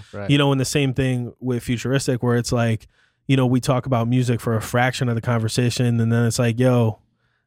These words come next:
Speaker 2: let me, let me talk to your son. Like, you know, I'm Uncle Mike and, like,
Speaker 1: Yeah.
Speaker 2: we're talking about this and family stuff and, yo, this is how you should invest and this is what you need to do." And, you know, that's, that's what I take a lot of pride in is, like, building relationships with, with these people,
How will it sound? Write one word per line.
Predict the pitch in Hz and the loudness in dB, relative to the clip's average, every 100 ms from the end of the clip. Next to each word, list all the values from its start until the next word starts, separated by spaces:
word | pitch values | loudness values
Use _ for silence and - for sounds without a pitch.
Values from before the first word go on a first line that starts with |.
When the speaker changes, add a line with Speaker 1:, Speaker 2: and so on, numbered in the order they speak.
| - | -2
Speaker 2:
let | 123 | 0
me, | 131 110 | 0 -2
let | 127 127 | 0 2
me | 127 | 2
talk | 143 123 | 2 0
to | - | 0
your | 123 | 0
son. | - 120 110 | 2 0 0
Like, | 110 | 0
you | 113 120 | 2 2
know, | 113 | 2
I'm | 117 | 2
Uncle | 120 120 | 2 2
Mike | 120 123 107 107 | 2 2 0 0
and, | 117 | 0
like, | 117 110 | 2 0
Speaker 1:
Yeah. | 101 | 2
Speaker 2:
we're | 127 120 | 2 2
talking | 127 117 | 2 2
about | 120 117 - | 2 2 2
this | 143 123 - | 2 2 0
and | 110 | -4
family | - 135 135 120 | 0 2 2 0
stuff | - 117 113 | 0 -2 0
and, | 113 - - - - | -2 -4 -20 -20 0
yo, | 131 135 | 2 4
this | 131 123 | 2 0
is | 135 | 0
how | 127 | 2
you | 123 120 | 2 0
should | - 117 | 0 -2
invest | 110 113 107 - | 0 0 0 -2
and | 113 | 0
this | 117 - | 0 0
is | 123 | 0
what | 117 117 | 0 2
you | 120 | 0
need | 117 | 0
to | 110 | 0
do." | 107 113 113 | 0 2 2
And, | 104 - - - _ | 0 -6 -20 -20 _
you | 135 | 0
know, | 127 117 110 | 2 0 -2
that's, | 135 131 131 - 143 | 0 0 0 -6 -6
that's | 135 127 123 - - _ - | 0 0 0 -6 -12 _ -12
what | 123 120 117 | -4 0 2
I | 117 | 0
take | 113 127 113 113 | 0 -2 -2 -2
a | |
lot | 113 110 | -2 -2
of | 107 | -2
pride | 117 110 107 | -2 -2 -2
in | 107 | -2
is, | 107 101 | -2 -2
like, | 110 104 | -2 -2
building | 117 117 120 113 | 0 0 0 0
relationships | 107 110 - 117 - 107 - | 0 0 0 -2 -2 -2 0
with, | 110 110 | 0 0
with | 107 110 | 0 -2
these | 107 107 | 0 -2
people, | - 117 110 110 107 107 | 0 -2 0 2 2 0